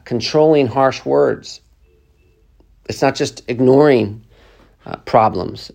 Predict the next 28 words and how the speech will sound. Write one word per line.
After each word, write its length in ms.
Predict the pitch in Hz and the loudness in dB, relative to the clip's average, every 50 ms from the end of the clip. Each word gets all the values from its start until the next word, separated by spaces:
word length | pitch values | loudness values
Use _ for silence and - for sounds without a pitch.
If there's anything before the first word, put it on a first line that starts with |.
| - | -10
and 320 | 104 101 101 104 - - - | -6 -4 -4 -4 -4 -4 -6
it's 180 | 104 - - | -6 -4 0
not, 200 | 135 120 - - | 0 0 0 0
definitely 240 | 135 135 - 139 123 | 0 0 2 2 0
not 140 | 123 123 123 | 0 0 -2
just 220 | - 135 - - | -2 -6 -4 -2
avoiding, 680 | 107 127 117 113 117 131 147 139 208 - - - 104 - _ _ _ _ _ _ _ _ _ _ _ _ _ _ _ _ _ - - | -4 -2 0 2 4 4 4 2 -2 -6 -10 -12 -16 -20 _ _ _ _ _ _ _ _ _ _ _ _ _ _ _ _ _ -16 -4
but 240 | 127 120 110 107 117 | 0 2 2 2 2
it's 300 | 123 120 - - - - _ _ _ _ _ _ _ _ _ _ _ _ - | -2 -2 -4 -10 -16 -16 _ _ _ _ _ _ _ _ _ _ _ _ -16
a, 120 | - - 101 | -10 -6 -6
a 300 | 107 101 - - - 107 | -4 -6 -6 -4 -4 0
willingness 380 | 104 120 131 139 143 131 - | 2 4 6 6 4 4 2
to 60 | - 101 | -4 -4
get 180 | 104 131 131 | 0 2 4
in 140 | 160 180 175 | 4 4 4
there 280 | 143 104 90 90 101 - _ _ _ _ _ _ _ _ _ _ _ _ _ _ _ _ _ _ _ _ _ _ _ _ _ _ _ - | 2 0 -2 -4 -8 -16 _ _ _ _ _ _ _ _ _ _ _ _ _ _ _ _ _ _ _ _ _ _ _ _ _ _ _ -12
and, 480 | - 113 113 113 113 113 113 110 - - - | -6 -4 -2 -2 -2 -2 -2 -4 -8 -12 -16
uh, 200 | - 78 - - - - _ - 98 | -18 -18 -18 -20 -20 -20 _ -12 -2
go 300 | 101 127 131 139 156 139 | 2 4 6 6 6 4
as 260 | 117 113 107 98 101 | 2 0 -2 -6 -8
long 680 | 104 104 110 117 123 131 139 143 143 143 147 139 135 _ _ _ _ _ _ _ _ _ _ _ _ _ _ _ _ _ - | -4 -2 0 2 4 4 4 2 2 0 -4 -6 -10 _ _ _ _ _ _ _ _ _ _ _ _ _ _ _ _ _ -10
and 340 | 104 110 113 113 110 - - - | -6 -6 -4 -4 -6 -6 -6 -4
as 200 | 107 110 104 - | -4 -4 -4 -6
far 680 | - - - 135 135 143 143 143 139 135 131 139 139 - _ _ _ _ _ _ _ _ _ _ - | -10 -4 2 4 4 4 4 4 2 0 -4 -8 -12 -20 _ _ _ _ _ _ _ _ _ _ -4
as 280 | - 117 120 110 104 | -2 -2 -2 -2 -4
you 160 | 113 127 139 139 | -4 -2 -2 -2
can 220 | 139 - 139 135 | -2 -4 -4 -2
go. 400 | 123 135 - - - - - - | 0 0 0 0 -2 -4 -6 -12